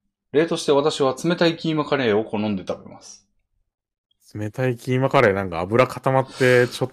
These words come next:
Speaker 2: とうまくなさそうだけどな。
Speaker 1: うーん。
Speaker 2: まあ、うまいんだろうな、この人にとったら。
Speaker 1: うーん。
Speaker 2: 僕ね、ありますよ。
Speaker 1: お。
Speaker 2: あの、チル、チルドっていうか、あの、
Speaker 1: うん。
Speaker 2: なんだろうな、ビニールに、
Speaker 1: うん。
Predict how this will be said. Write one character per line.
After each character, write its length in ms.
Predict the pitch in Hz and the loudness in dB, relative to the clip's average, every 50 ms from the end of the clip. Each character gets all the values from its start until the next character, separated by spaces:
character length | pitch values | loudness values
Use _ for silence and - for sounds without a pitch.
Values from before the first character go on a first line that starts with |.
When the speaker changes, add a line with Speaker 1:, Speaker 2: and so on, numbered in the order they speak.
| _ | _
Speaker 2:
と 120 | - 104 92 | -6 -4 -4
う 80 | 92 | -2
ま 160 | 104 117 123 123 | 0 0 0 2
く 80 | 139 | 2
な 100 | 123 117 | 0 0
さ 140 | 113 - 127 | 0 0 -2
そ 180 | - - 147 139 | 0 0 0 2
う 40 | |
だ 80 | 104 90 | 2 0
け 100 | 85 87 | -2 -6
ど 100 | 78 78 | -10 -10
な。 180 | 78 80 82 90 | -12 -12 -8 -6
Speaker 1:
う 20 | |
ー 20 | |
ん。 420 | 98 101 110 113 113 117 117 117 117 | -4 -2 0 2 2 2 2 2 2
Speaker 2:
ま 60 | 117 | 2
あ、 40 | 113 | 2
う 60 | 110 | 2
ま 120 | 107 127 127 | 4 4 2
い 80 | 117 | 2
ん 60 | 98 85 | 0 -2
だ 80 | 85 | -6
ろ 80 | 82 85 | -6 -6
う 40 | 82 | -6
な、 100 | 87 87 | -6 -6
こ 80 | 95 | -6
の 80 | 90 85 | -8 -8
人 160 | - - 85 | -8 -10 -14
に 60 | 85 | -14
と 100 | 85 98 | -14 -18
っ 20 | - - - | -20 -20 -20
た 80 | - | -18
ら。 120 | - 104 120 | -16 -16 -18
Speaker 1:
う 40 | - _ _ - | -18 _ _ -6
ー 440 | 104 101 104 104 104 104 101 98 95 | -4 -4 -2 -2 -2 -2 -2 -2 -2
ん。 320 | 90 90 87 90 95 104 - _ | -4 -4 -8 -14 -16 -20 -12 _
Speaker 2:
僕 220 | - 156 180 196 247 | 0 2 2 4 6
ね、 140 | 247 208 135 | 6 6 6
あ 60 | 110 | 6
り 80 | 117 123 | 4 4
ま 120 | 135 135 | 2 2
す 140 | - - 92 | 0 -2 -4
よ。 240 | 82 80 78 - _ _ - | -4 -6 -8 -12 _ _ -6
Speaker 1:
お。 240 | 98 95 95 95 - _ _ _ _ _ _ _ _ _ _ _ _ - | -4 -4 -4 -6 -8 _ _ _ _ _ _ _ _ _ _ _ _ -4
Speaker 2:
あ 120 | 120 110 | -2 0
の、 460 | 110 110 107 107 101 95 87 85 87 - _ _ _ _ _ _ _ _ _ _ _ _ _ _ _ _ _ _ _ _ _ _ _ _ _ _ _ _ _ _ _ _ | 0 0 0 0 0 -2 -4 -6 -10 -16 _ _ _ _ _ _ _ _ _ _ _ _ _ _ _ _ _ _ _ _ _ _ _ _ _ _ _ _ _ _ _ _
チ 220 | - - - 233 | -8 -4 -2 0
ル、 180 | 220 220 156 123 117 | 2 2 0 0 -2
チ 200 | - - - 226 | -6 -4 -2 0
ル 100 | 240 170 | 2 2
ド 120 | 113 101 | 2 0
っ 20 | 90 | -2
て 220 | - - - 101 | -4 -8 -8 -6
い 60 | 95 | -4
う 60 | 92 | -4
か、 120 | 87 95 92 | -2 -2 -2
あ 40 | 90 | -2
の、 440 | 90 90 90 90 87 90 101 - - | -2 -4 -4 -4 -4 -6 -8 -10 -12
Speaker 1:
う 40 | - | -16
ん。 200 | 87 85 82 - - - - - - - - | -16 -16 -18 -20 -20 -20 -20 -20 -20 -6 0
Speaker 2:
な 120 | 123 147 180 | 4 4 4
ん 60 | 156 | 4
だ 80 | 120 | 4
ろ 120 | 98 87 87 | 0 0 -2
う 20 | |
な、 240 | 92 92 90 87 - - _ - | -4 -4 -6 -6 -10 -14 _ -12
ビ 240 | 147 127 139 175 226 | -6 0 2 4 6
ニ 200 | 262 302 320 311 | 8 8 8 8
ー 40 | 233 | 8
ル 100 | 151 131 | 6 4
に、 420 | 113 120 135 127 107 90 82 - _ - - | 4 2 2 0 0 -2 -6 -10 _ -18 -16
Speaker 1:
う 40 | |
ん。 200 | 87 82 80 82 | -16 -14 -16 -18